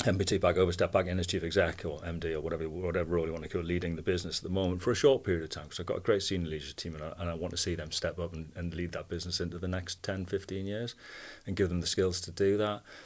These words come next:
But I've said, and I've said that, look, day one, you will be running this business I'm only gonna create the direction of travel where I wanna be, and, and the chances are I will draw a, the pitch over here somewhere, and you'll be playing on this pitch, and I'm gonna wanna go play on that pitch. And, but it's your job to take steps to that,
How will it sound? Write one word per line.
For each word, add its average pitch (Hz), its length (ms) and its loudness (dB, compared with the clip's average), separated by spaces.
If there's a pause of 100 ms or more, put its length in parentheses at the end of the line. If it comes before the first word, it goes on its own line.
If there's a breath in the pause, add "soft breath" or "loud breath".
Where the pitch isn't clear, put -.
(120)
But 92 80 0
I've 87 180 2
said, 98 180 4
and 90 80 2
I've 87 100 0
said 95 160 6
that, 90 100 2 (220)
look, 87 220 -2 (300)
day 95 200 6
one, 78 360 -2 (720 soft breath)
you 90 180 0
will 90 120 4
be 87 100 -2
running 85 300 0
this 73 140 -2
business 78 480 -6 (260)
I'm 90 160 4
only 87 140 0
gonna 82 180 -4
create - 280 -4
the 85 120 -6 (140)
direction 92 400 6
of - 40 -6
travel 80 260 2
where 90 240 8
I 87 40 8
wanna 85 240 2
be, 85 340 0
and, 87 180 -2
and 87 140 -2
the 78 60 -4
chances 101 400 2
are 85 280 4
I 92 120 0
will 85 140 -2
draw 87 380 4
a, 76 80 -6 (600 soft breath)
the 95 80 -4
pitch - 380 0
over 85 200 0
here 92 200 4
somewhere, 80 300 0
and 85 100 -2
you'll 92 100 2
be 87 100 -2
playing 82 300 0
on 80 100 -4
this 80 160 -2
pitch, - 260 -6
and 78 100 -8
I'm 82 100 -2
gonna 78 160 -6
wanna 78 200 -6
go 78 140 -4
play 82 200 -4
on 73 140 -6
that 76 180 -12
pitch. - 240 -8
And, 82 200 -6
but 90 120 -4
it's - 180 -6
your 87 200 4
job 85 400 -2
to - 100 -10
take 85 220 -6
steps - 400 0
to 98 280 0
that, 76 220 -4